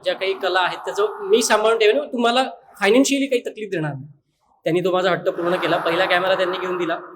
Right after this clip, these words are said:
आताची परिस्थिती अशी की दर सहा महिन्याला मी एक्झिबिशन करतोय आणि मी आता सारखे कॅमेरे घेऊ शकतो. <laughs> एवढी,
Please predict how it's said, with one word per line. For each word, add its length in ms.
आताची 280
परिस्थिती 380
अशी 140
की 340
दर 120
सहा 220
महिन्याला 280
मी 80
एक्झिबिशन 400
करतोय 300
आणि 140
मी 80
आता 140
सारखे 280
कॅमेरे 260
घेऊ 160
शकतो. 360
<laughs> 160
एवढी, 160